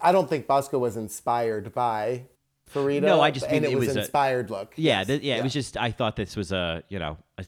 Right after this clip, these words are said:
Speaker 2: a cool idea, but, um, compared to Farida, it was like, "Ooh, well, I'm gonna get the deluxe with fries," but I love you, Bosco.
Speaker 1: <laughs> Yeah,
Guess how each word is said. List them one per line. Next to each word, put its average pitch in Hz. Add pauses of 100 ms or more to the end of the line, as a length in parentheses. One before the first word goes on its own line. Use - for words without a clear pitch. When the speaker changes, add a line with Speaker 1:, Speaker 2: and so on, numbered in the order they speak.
(100)
Speaker 2:
a 104
cool 151
idea, 95
but, - (380)
um, 85 (480)
compared 127
to 117
Farida, 85
it -
was -
like, 85 (120)
"Ooh, 87 (220)
well, 82 (800)
I'm 127
gonna 135
get 104
the 104
deluxe 87
with 92
fries," 73
but 123
I 113
love 113
you, 87
Bosco. 76
Speaker 1:
<laughs> - (1400)
Yeah, 127